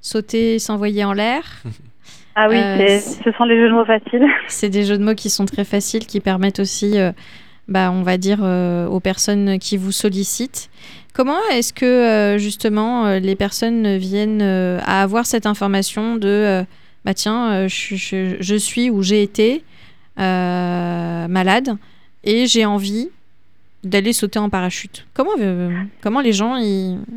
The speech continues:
Speaker 1: ils, comment ça leur vient, cette idée de, de vous solliciter ?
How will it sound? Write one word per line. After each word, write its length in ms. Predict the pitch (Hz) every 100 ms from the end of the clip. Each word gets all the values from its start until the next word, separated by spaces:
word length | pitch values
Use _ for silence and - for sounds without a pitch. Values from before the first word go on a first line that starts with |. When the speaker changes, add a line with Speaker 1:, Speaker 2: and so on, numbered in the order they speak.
| - -
Speaker 1:
ils, 280 | - - 202 - - - -
comment 180 | 233
ça 140 | 311 247
leur 160 | 196
vient, 220 | 185 196 226
cette 240 | 185 -
idée 240 | 180 190 247 - -
de, 160 | 190 185
de 140 | 196
vous 160 | 185 196
solliciter ? 640 | - 190 190 190 185 196